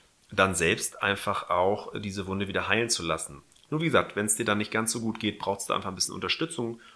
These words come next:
Die Erfahrung hat gezeigt, dass das wunderbar wirkt und wunderbar funktioniert, wobei das, wie gesagt, auch kein Heilversprechen ist. Mit so einer Behandlung geht immer eine leichte Entgiftung einher, auch eine leichte Bewusstseinserweiterung, sodass dir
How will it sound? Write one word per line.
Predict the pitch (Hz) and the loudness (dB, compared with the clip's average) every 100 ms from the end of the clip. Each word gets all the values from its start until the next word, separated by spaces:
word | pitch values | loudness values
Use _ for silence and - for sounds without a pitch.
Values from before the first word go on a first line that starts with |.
| - | -6
Die | 107 | 0
Erfahrung | 98 - 101 | 2 4 4
hat | 101 | 2
gezeigt, | - - 101 - | -2 0 0 -2
dass | 98 | -4
das | - - | -4 -4
wunderbar | 104 101 92 90 90 | -2 0 2 2 2
wirkt | 98 101 | 0 -2
und | 98 92 | -6 -6
wunderbar | 101 92 90 | -4 -2 -4
funktioniert, | 101 92 98 104 120 - - - _ - | -4 -4 0 2 0 -2 -18 -20 _ -12
wobei | - 101 98 95 | -10 0 4 4
das, | 90 - - | 4 0 -4
wie | 101 | -4
gesagt, | 95 90 | -2 0
auch | 95 | -2
kein | - 135 117 | 0 -2 0
Heilversprechen | 90 82 85 - - - | 0 0 -4 -6 -12 -12
ist. | - - - _ _ _ _ _ _ _ - - | -8 -8 -10 _ _ _ _ _ _ _ -8 -8
Mit | - 107 | -6 -2
so | 117 | 4
einer | 104 | 6
Behandlung | 104 131 127 | 6 4 2
geht | 117 | 0
immer | - 131 | 4 6
eine | 120 | 8
leichte | 104 104 - | 10 8 6
Entgiftung | 107 101 170 170 160 | -2 0 0 0 2
einher, | 113 117 113 110 113 - - - - - | 2 2 4 6 4 0 -20 -20 -20 4
auch | 110 107 | 6 6
eine | 110 | 4
leichte | 98 98 - | 6 4 2
Bewusstseinserweiterung, | 107 160 139 113 107 104 107 107 107 | 0 2 2 2 6 8 8 4 2
sodass | 101 101 - | 2 0 2
dir | 107 98 | 4 4